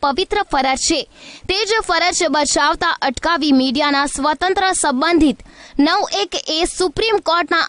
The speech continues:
આદેશનો ભંગ સમાન છે. પત્રકારોની સ્વતંત્રતાનું હવન કરવા સમાન છે. પત્રકારોની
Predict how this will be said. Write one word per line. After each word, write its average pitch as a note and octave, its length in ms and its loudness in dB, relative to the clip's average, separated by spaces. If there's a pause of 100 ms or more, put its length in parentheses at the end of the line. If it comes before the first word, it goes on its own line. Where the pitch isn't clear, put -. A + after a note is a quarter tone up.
(140)
આદેશનો D#4+ 540 0 (100)
ભંગ B3 300 2
સમાન A3 400 0
છે. C4 120 -2 (760)
પત્રકારોની G4+ 800 0
સ્વતંત્રતાનું E4+ 1040 0
હવન C#4+ 400 2
કરવા C#4+ 320 0
સમાન A3 380 0
છે. - 160 -2 (540)
પત્રકારોની G4 760 0